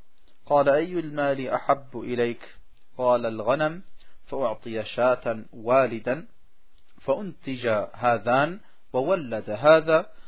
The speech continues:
فكان لهذا واد من الإبل، ولهذا واد من البقر، ولهذا واد من الغنم. قال: "ثم إنه أتى الأبرص في صورته وهيئته، فقال: 'رجل مسكين وابن سبيل'،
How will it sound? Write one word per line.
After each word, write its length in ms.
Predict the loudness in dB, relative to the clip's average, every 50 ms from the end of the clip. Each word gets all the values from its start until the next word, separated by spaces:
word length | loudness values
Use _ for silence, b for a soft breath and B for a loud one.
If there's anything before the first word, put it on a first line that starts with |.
| b b -6
فكان 420 | -4 -4 0 4 4 4 4 2 0
لهذا 460 | -2 -2 -2 2 2 2 2 2 0
واد 340 | 2 4 4 4 4 2 -2
من 220 | -8 -6 -6 -6
الإبل، 360 | -6 -6 -6 -6 -6 -6 -8 -10 -8 -6
ولهذا 500 | -6 -4 -4 0 4 4 4 4 4 2
واد 320 | 4 4 4 4 4 2
من 240 | -2 -8 -8 -8 -8
البقر، 480 | -6 -4 -2 0 2 2 2 0 0 -4 -12 b b b b b b b -4
ولهذا 680 | -4 -2 -2 -2 2 2 2 2 2 2 0 -2 -2 -4
واد 500 | -2 2 4 4 4 4 2 -2 -8 -10 -10
من 180 | -10 -6 -6 -6
الغنم. 380 | -6 -4 -4 -4 -4 -4 -6 -10 -14 -16 -16 -16 -16 -16 b b b b b b b -2 4
قال: 320 | 6 6 6 6 2 -2 -10 -12 -14 -14 -16 -16 -12
"ثم 320 | -10 -8 -8 -4 -2 -4
إنه 580 | -4 -4 -4 -8 -8 -6 -6 -4 -4 -4 -2 -2 -2
أتى 160 | 0 0 -2
الأبرص 600 | -2 0 0 0 0 2 2 0 0 0 0 2 2 2 0 -2 -8 -16 -16 -16
في 280 | -12 -10 -8 -6 -6 -6
صورته 840 | -8 -8 -10 -8 -4 -2 0 0 0 -4 -6 -6 -6 -6 -6 -6 -4
وهيئته، 520 | -4 -4 -4 -4 -6 -8 -10 -12 -14 -14 -14 -14 -14 -14 b b b b b b b b
فقال: 380 | 0 0 2 6 6 8 8 8
'رجل 520 | 8 8 8 6 4 0 -4 -4 -4 -6
مسكين 460 | -8 -8 -8 -10 -8 -4 -4 -2 -2 -2
وابن 460 | -4 -4 -2 -2 -2 -4 -6 -8 -8
سبيل'، 540 | -6 -6 -4 -4 -2 -4 -4 -4 -4 -6